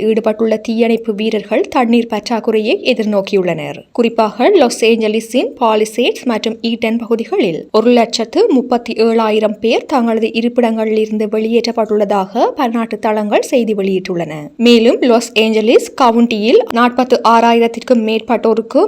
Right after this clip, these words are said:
மின்சாரம் தடைப்பட்டுள்ளதாக தெரிவிக்கப்பட்டுள்ளதுடன் காட்டுத்தீ காரணமாக சுமார் ஒரு லட்சம் பேர் பாதுகாப்பான இடங்களுக்கு செல்ல அறிவுறுத்தப்பட்டுள்ளனர்.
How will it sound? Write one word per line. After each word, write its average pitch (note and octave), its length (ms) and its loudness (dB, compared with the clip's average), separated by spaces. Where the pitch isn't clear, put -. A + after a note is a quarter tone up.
மின்சாரம் A#3+ 500 2
தடைப்பட்டுள்ளதாக A#3 880 0
தெரிவிக்கப்பட்டுள்ளதுடன் A#3+ 960 0
காட்டுத்தீ A#3+ 400 2
காரணமாக A3+ 640 2
சுமார் A#3+ 360 4
ஒரு A3+ 100 2
லட்சம் A3+ 360 0
பேர் C4 280 2
பாதுகாப்பான A3+ 720 0
இடங்களுக்கு A3+ 560 0
செல்ல A3+ 220 0
அறிவுறுத்தப்பட்டுள்ளனர். F3+ 1000 -2